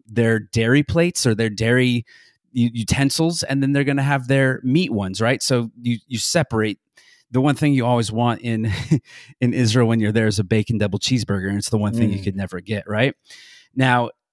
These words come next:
Speaker 1: they have a whole separate, if you are ultra Orthodox, you're not gonna have just two sets of plates to keep the dairy and the meat, and that's a whole nother conversation. But they'll have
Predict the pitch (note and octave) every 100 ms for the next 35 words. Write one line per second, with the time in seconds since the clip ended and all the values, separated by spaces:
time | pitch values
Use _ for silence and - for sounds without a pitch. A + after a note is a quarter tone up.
0 | _ _ _ _ - C#3 C#3+ B2+ E3 C#3+
1 | B2 B2+ B2 A#2 D#3 C#3+ D3+ A#2+ G#2+ -
2 | C#3 C#3+ A#2 - C#3+ D#3+ E3+ C#3+ D#3+ C#3+
3 | A2+ G#2+ - B2+ D#3+ E3+ D3+ C#3+ A2+ C3
4 | A#2 - - - F3 D3 - C#3+ - -
5 | A2 - C#3 G#2 - - A2+ - - -
6 | G#2 F#2+ A#2+ B2 A#2+ A2+ A2+ A2 A2 A#2
7 | G2+ A2+ G#2+ G#2 A2+ G2+ G2 A2+ G#2 F#2+
8 | - - - - D#3+ F#3+ E3+